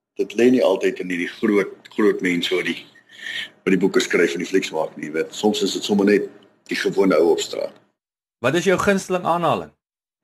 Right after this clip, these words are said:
Speaker 1: Weet jy, ek dink 'n, 'n, 'n aanhaling wat ek later in my lewe raak gelees het, wat opsom waaroor seker die,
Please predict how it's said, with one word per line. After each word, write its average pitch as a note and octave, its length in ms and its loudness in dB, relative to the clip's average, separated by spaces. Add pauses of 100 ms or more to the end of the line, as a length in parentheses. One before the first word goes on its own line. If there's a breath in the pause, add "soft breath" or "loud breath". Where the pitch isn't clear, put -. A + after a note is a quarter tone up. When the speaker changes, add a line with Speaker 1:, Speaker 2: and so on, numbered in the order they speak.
Speaker 1:
Weet D#4+ 140 4
jy, A3 160 4
ek C#3+ 60 0
dink F#3+ 160 0
'n, F#3+ 100 4
'n, B2 260 -2 (140)
'n G#2+ 140 -20 (100)
aanhaling B2 400 -4
wat A2 140 -8
ek G#2+ 140 -6
later G2+ 420 -6
in G2+ 60 -10
my F#2+ 100 -6
lewe F#2 400 -6 (280)
raak G2+ 240 0
gelees G2+ 500 -6
het, F#2+ 200 -18
wat - 260 -14
opsom G#2+ 440 -4
waaroor F#2+ 340 2
seker G#2 320 -6
die, F2+ 180 -12